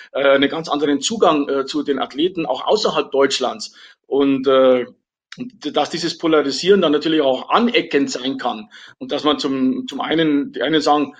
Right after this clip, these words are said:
„Ah, der Sigi Heinrich ist toll“, und die anderen sagen, „Ja, der labert uns den, den Schädel zu.“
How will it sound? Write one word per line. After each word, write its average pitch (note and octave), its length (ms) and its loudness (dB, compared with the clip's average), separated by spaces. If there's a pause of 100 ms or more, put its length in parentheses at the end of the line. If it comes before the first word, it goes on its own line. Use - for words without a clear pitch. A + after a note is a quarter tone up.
(100)
„Ah, - 80 -20
der D3+ 100 2
Sigi D#3 200 -4
Heinrich D3 360 2
ist C3 220 -4
toll“, F3+ 300 6
und - 360 -18
die C#3 60 2
anderen D3+ 180 2
sagen, D3+ 220 2
„Ja, C#3+ 120 4
der C#3 180 4
labert D3+ 320 4
uns D3+ 180 0
den, C#3+ 320 2
den C3 140 -2
Schädel G3 320 2
zu.“ B2+ 280 -4